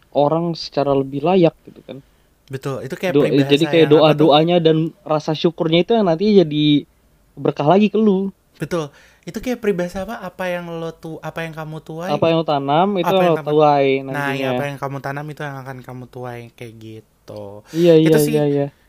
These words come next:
Speaker 2: kalau dari gue yang respon-respon yang bagus, selebihnya kebanyakan, eh, related ke, eh, apa, keluarga juga sih, buat kasih ke orang tua. Ada
Speaker 1: Pasti
Speaker 2: juga
Speaker 1: sih.
Speaker 2: yang kayak lo buat nikah, ada yang bayar kuliah, ada yang bayarin
Speaker 1: <laughs>
Speaker 2: kuliah adik, kayak gitu-gitu.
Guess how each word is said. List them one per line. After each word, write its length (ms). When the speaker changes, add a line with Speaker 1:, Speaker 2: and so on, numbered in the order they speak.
Speaker 2:
kalau 260
dari 300
gue 240
yang 260
respon-respon 760
yang 140
bagus, 380
selebihnya 600
kebanyakan, 800
eh, 240
related 600
ke, 180
eh, 560
apa, 380
keluarga 560
juga 300
sih, 260
buat 240
kasih 260
ke 100
orang 280
tua. 500
Ada 160
Speaker 1:
Pasti 100
Speaker 2:
juga 140
Speaker 1:
sih. 80
Speaker 2:
yang 80
kayak 200
lo 220
buat 240
nikah, 680
ada 160
yang 160
bayar 260
kuliah, 460
ada 80
yang 100
bayarin 400
Speaker 1:
<laughs> 60
Speaker 2:
kuliah 400
adik, 420
kayak 240
gitu-gitu. 540